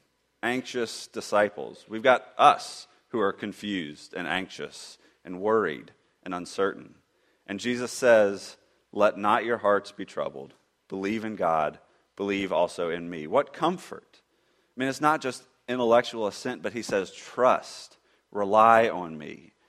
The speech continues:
rest in me." What about God are we supposed to rest in? In verses two through four, Jesus says, "In my Father's house are many rooms. If it were not so, would I have told you that I go to prepare a place for you?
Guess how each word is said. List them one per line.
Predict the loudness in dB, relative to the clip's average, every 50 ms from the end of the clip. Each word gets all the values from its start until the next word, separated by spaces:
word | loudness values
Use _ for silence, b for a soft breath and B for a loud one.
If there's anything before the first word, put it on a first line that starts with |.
| _ _
rest | -4 2 4 4 4 4 0 -8 -12 -12
in | -12 -12 -10 -10 -12
me." | -14 -14 -16 -18 -20 _ _ _ _ _ _ _ _ b b b b b b b
What | 0 2 4 4
about | 8 8 8 8 8 6
God | 4 4 6 4
are | 4
we | 0 -4
supposed | -8 -10 -12 -10 -4 -2 -2 -2 -4 -10
to | -10 -6
rest | -2 -2 -2 -2 -4 -10 -18
in? | -20 -20 -20 -20 -20 -16
In | -12 -10 -4
verses | 0 0 0 0 -2 -8 -12 -12
two | -8 -6 -6 -6
through | -6 -6 -8 -8
four, | -8 -6 -2 -2 0 0 0 -2
Jesus | -6 -10 -12 -12 -12 -12 -8
says, | 0 2 4 4 4 4 0 -4 -10 b b b b b b
"In | -4 -2 2
my | 2 2 2
Father's | 2 0 0 2 2 2 -2 -4 -2
house | 0 2 2 2 2 -2 -6 -10
are | -8 -8
many | -8 -8 -10 -8 -8 -10
rooms. | -10 -10 -12 -14 -16 -20 -20 _ -20 -20 _ _ _ _ _ _ _ _ _ _ -20
If | -14 -8
it | -2
were | 2 2 4
not | 4 4 2 2 0
so, | -4 0 4 4 6 6
would | 4 4 4
I | 4 4
have | 4 0 -2
told | -2 -2 -2 -2 -4
you | -6 -6
that | -2 2 4
I | 4 4
go | 2 2 0 2 2 2
to | 0 -4 -12
prepare | -14 -14 -14 -6 -4 -2 0 0
a | 0 -2
place | -4 -2 -2 -2 -2 -2 -6 -12
for | -8 -6 -6 -6
you? | -6 -6 -8 -12 -14